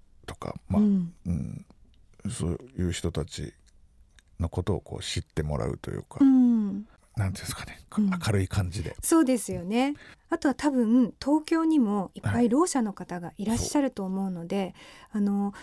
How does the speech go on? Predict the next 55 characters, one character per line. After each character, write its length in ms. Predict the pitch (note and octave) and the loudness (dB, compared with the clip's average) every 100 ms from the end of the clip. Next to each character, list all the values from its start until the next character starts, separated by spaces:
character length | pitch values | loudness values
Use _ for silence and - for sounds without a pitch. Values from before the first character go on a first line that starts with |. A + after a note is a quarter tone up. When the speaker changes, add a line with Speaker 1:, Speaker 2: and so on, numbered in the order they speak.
| - | -4
Speaker 2:
何 180 | A3 A3 | 0 2
か 160 | G3 F#3 | 0 -6
こ 400 | - F#3 F3+ F#3 | -6 -6 -4 -2
う、 20 | |
私 240 | G3+ A#3+ - | 0 0 0
た 100 | G#3+ | -4
ち 120 | F#3+ | -6
が 160 | E3+ - _ _ - | -8 -12 _ _ -6
必 240 | - - | -2 0
要 80 | A3 | 0
だ 100 | A3 | 2
な 160 | A#3 A#3+ | 2 0
と 160 | - | -4
感 200 | - G3+ | -4 -2
じ 120 | G3+ | 0
る 240 | G#3 G#3 B3+ - | 0 -2 -4 -12
と 100 | - | -12
こ 120 | - G#3+ | -4 -4
ろ 100 | G3+ | -4
と 100 | E3 | -8
か、 260 | - F3+ | -8 -6
Speaker 1:
は 140 | F#3+ - | -2 0
い。 60 | |
Speaker 2:
何 140 | A3+ A3+ | 2 0
か 100 | G3 | 0
気 160 | - | -4
を 80 | G#3+ | -4
つ 80 | - | -2
け 140 | B3+ | -2
た 140 | B3 G#3+ | -2 -4
方 200 | G3+ G3+ | -4 -4
が 120 | F#3+ | -2
い 80 | G3 | -2
い 40 | |
と 100 | G3 | -4
か、 100 | - | -8
そ 140 | F3+ A#3+ | -2 2
う 20 | |
い 40 | |
う 20 | A3+ | 2
の 80 | |
っ 20 | F#3 | 0
て 120 | - | -8
あ 80 | G3+ | -12
っ 40 | - | -8
た 120 | A3 | -6
り 80 | F3 | -6
し 180 | - F#3 | -6 -6
ま 140 | F#3 | -4
す 100 | G3 | -6
か？ 300 | - D#3+ G#3 - _ - - - - _ | -8 -10 -10 -12 _ -20 -20 -20 -20 _
Speaker 1:
い 80 | G2+ | 2
や、 160 | C3 - _ _ - | 2 0 _ _ -2
僕 260 | C#3+ G3+ | 0 2
は 60 | B2 | -2